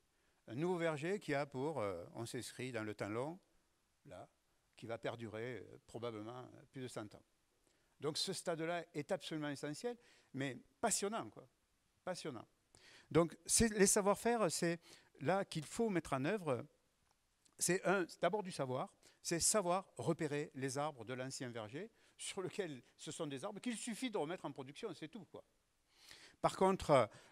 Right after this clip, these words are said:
une fois que, ben, on, on a re-, repéré que des arbres n-, n'étaient plus po-, et pour lesquels il n'était plus possible de les remettre en production,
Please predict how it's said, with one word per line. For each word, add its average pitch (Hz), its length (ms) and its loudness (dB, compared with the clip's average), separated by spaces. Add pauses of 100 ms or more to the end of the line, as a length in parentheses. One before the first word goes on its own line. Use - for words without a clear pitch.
une 156 160 6
fois 175 280 6
que, 143 200 4
ben, 117 320 2
on, 127 400 -4
on 131 140 -2
a 139 80 2
re-, 151 240 0
repéré 147 500 4
que 110 340 0
des 135 360 0
arbres 120 280 0
n-, 127 160 -4
n'étaient 135 320 -2
plus 220 220 -6
po-, 185 180 -2
et 170 280 -6
pour 139 240 -2
lesquels 143 260 2
il 123 60 -4
n'était 123 160 -4
plus 262 180 -4
possible 180 360 -2
de 135 40 2
les 131 60 2
remettre 120 260 0
en 110 80 -2
production, 110 640 -6